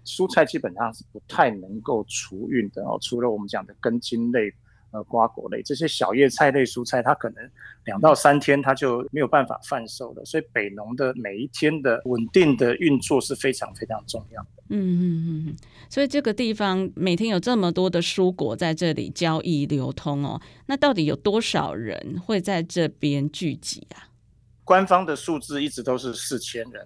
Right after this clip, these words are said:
Speaker 1: 啊，但是实际上大概应该在两万人次。
Speaker 2: 哇塞，每天有两万人在这里群聚。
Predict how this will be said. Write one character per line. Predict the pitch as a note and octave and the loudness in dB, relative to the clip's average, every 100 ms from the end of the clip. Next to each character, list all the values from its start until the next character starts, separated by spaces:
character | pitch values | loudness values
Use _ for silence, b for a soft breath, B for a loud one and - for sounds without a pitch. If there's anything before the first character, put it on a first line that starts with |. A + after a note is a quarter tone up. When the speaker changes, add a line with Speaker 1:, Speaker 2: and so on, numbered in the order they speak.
| - | -16
Speaker 1:
啊， | G#2 F#2+ | -16 -8
但 | C#3+ | -6
是 | C3+ C3 | -4 -6
实 | - A2 | -8 -8
际 | - C3 | -6 -2
上 | - A#2+ | 2 2
大 | A#2 A#2 | 2 0
概 | A#2+ A2+ | 0 -4
应 | A#2 | -2
该 | A#2 | -2
在 | B2 | -2
两 | A2+ F#2 F#2 | -4 -6 -4
万 | B2 A2 | -2 -2
人 | G#2 G2 G#2+ | -8 -20 -6
次。 | - - D3 - - _ _ - - | -4 -2 -4 -8 -14 _ _ -16 -6
Speaker 2:
哇 | D#3+ C#3 | -4 -4
塞， | - - - F3+ C#3 C3+ D#3 | -8 -12 -2 0 0 -2 -2
每 | F#3 F#3 | 0 2
天 | C4+ C4+ | 2 4
有 | A3 | 4
两 | G#3+ D3 | 4 4
万 | F3 A3+ F#3 | 2 2 4
人 | D3+ C3+ D#3 | 4 2 2
在 | G#3+ | 2
这 | G#3 G#3+ | 2 0
里 | C#3 | 0
群 | - D3 C3+ | -2 0 0
聚。 | D3 F#3+ E3+ D#3 | 0 0 -4 -4